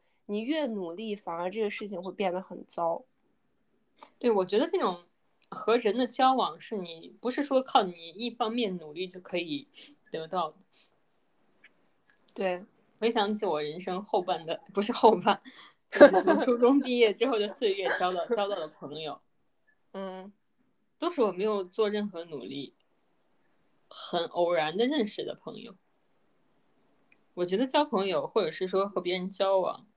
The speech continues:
Speaker 2: 和人类相关的事情，不，不掺杂利益的时候，
Speaker 1: 嗯。
Speaker 2: 是很难靠一方面的努力就能成功的事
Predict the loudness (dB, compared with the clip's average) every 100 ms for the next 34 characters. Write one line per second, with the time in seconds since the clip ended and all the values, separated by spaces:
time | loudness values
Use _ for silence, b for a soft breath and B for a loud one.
0 | _ _ _ -2 -2 0 -2 -2 0 -2
1 | -2 -6 -4 -2 -4 -6 -10 -14 -14 -16
2 | -18 -20 _ -8 -6 -10 -2 0 0 -2
3 | -4 -10 -10 -12 -12 -14 -10 -12 -12 _
4 | _ -10 -6 -6 -10 _ _ _ -18 0
5 | 4 4 2 -4 -12 -12 -10 -8 -8 -8
6 | -8 -2 -2 -2 -12 _ _ _ _ _
7 | -6 0 2 4 4 2 0 -6 -8 -8
8 | -10 -12 -12 -14 -16 -14 -12 -12 -14 -18